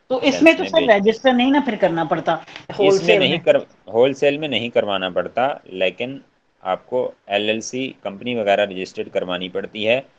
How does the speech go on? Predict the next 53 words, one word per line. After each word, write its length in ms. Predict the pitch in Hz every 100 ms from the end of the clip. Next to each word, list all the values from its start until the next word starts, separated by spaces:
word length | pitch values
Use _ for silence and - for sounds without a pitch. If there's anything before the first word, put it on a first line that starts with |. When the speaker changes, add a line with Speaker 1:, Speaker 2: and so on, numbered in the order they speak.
| _ _ -
Speaker 2:
और 380 | 92 92 90 90
बाकी 320 | 87 82 104
जो 140 | 98
ती-, 360 | 92 95 92 _
चीज़ें 260 | 92 90
होती 300 | 92 85 90
हैं 60 | 101
वो 180 | 101 101
भी 100 | 107
करवानी 400 | 104 90 85 82
पड़ती 340 | 85 82 82
हैं। 180 | 82 80 _ _ _ _ _ _ _ _ _ _ _ _ _ _ _ _
Speaker 1:
जी, 220 | 156 151 156
ठीक 180 | -
Speaker 2:
और 100 | 214
Speaker 1:
है। 60 | -
Speaker 2:
एक, 60 | -
एक 100 | 220
Speaker 1:
एलएलसी 360 | 247 254 254
तो 60 | 262
Speaker 2:
काम 160 | 262
Speaker 1:
सर 160 | 294 262
अमेरिका 560 | 247 196 185 202 240 233
के 140 | 220
लिए 240 | 190 175
है 80 | 175
ना, 180 | 202 226 _ _ _ -
उसका 240 | 208 -
Speaker 2:
एलएलसी 420 | - 127 113 -
Speaker 1:
यूके 220 | 254 117 180
Speaker 2:
अम-, 680 | - _ _ _ _ _
उसके 480 | 127 127 - - 123
लिए 320 | 120 117 107
जो 680 | 98 98 95 98 95 95 92
है 60 | 95
ना 100 | 104
दूसरी 360 | 98 92 101
company 340 | 92 85 82 85
होती 280 | 80 78 80
है 80 |
अपना। 320 | 80 80 78 78 _ _ _ _ _ _ _ _ _ _ _ _ _ _ _ _ _ _ _ _ _
Speaker 1:
जी, 80 | 175
ठीक 240 | 180 170
Speaker 2:
क्या 120 | 170
Speaker 1:
है। 60 | 180
और, 100 | 185
Speaker 2:
नाम 80 | 190
Speaker 1:
और 120 | 196
Speaker 2:
है 60 | 196
Speaker 1:
भी 80 |
Speaker 2:
उसका? 140 | 190 190
Speaker 1:
कुछ 100 | -
चीज़ें? 380 | 170 151 151